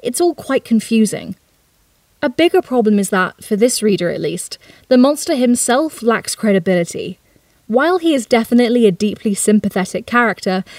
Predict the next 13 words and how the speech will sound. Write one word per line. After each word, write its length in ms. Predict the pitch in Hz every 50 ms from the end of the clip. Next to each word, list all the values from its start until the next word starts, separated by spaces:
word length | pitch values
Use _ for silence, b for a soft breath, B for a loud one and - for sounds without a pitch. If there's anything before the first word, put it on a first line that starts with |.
| B B B B
capable 460 | - 240 240 - 214 202 214 220 220
of 100 | 196 180
sensitivity 800 | - - 220 208 226 - 220 - - 214 202 214 - - 214
and 120 | 202 180 -
eloquence, 600 | 185 185 180 185 - - 180 - - - - - b b b b b b b
his 160 | - 269 262
calculated, 800 | - - 277 294 262 - - 302 294 285 269 - 285 285 240
self-aware 680 | - - - 247 254 269 240 - 254 233 220 220 208 208
descent 480 | - 208 - - - 214 214 214 196
into 260 | 196 190 - 196 - -
evil 440 | - 202 247 269 240 220 214 202 196
seems 460 | 196 - - - 262 262 254 254 240
implausible. 840 | - - 220 208 202 - 208 190 190 190 190 - - 139 107 190 196